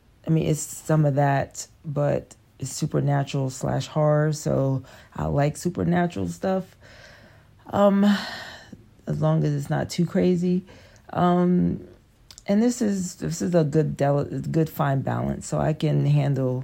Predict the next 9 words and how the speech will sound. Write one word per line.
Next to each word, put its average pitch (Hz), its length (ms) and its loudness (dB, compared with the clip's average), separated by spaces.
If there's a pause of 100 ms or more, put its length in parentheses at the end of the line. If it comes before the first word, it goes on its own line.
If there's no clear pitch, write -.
(120)
I 151 80 -8
can 143 160 -6
handle 143 460 0
this. 151 420 2 (520)
Um, 147 760 0 (220)
I'm 151 140 2
still 170 580 2
trying 156 460 0
to, 147 720 0